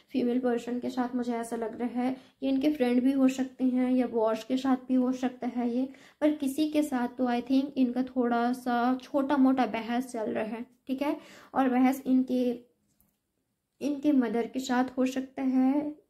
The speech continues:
सिस्टर के साथ हो सकता है, कोई थर्ड पार्टी है आप दोनों के बीच रोमांटिक, उनके साथ भी हो सकता है,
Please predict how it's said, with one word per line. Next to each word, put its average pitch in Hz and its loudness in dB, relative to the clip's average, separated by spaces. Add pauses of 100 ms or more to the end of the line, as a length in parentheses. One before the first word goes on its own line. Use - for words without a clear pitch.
(120)
सिस्टर 240 -2
के 262 -2
साथ 233 -2
हो 254 2
सकता 262 -6
है, 262 2 (1500)
कोई 277 0
थर्ड 294 2
पार्टी 294 4
है 302 6
आप 277 4
दोनों 254 2
के 269 -4
बीच 269 -4
रोमांटिक, 240 -4 (440)
उनके 247 0
साथ 262 2
भी 269 0
हो 277 2
सकता 262 -4
है, 277 -2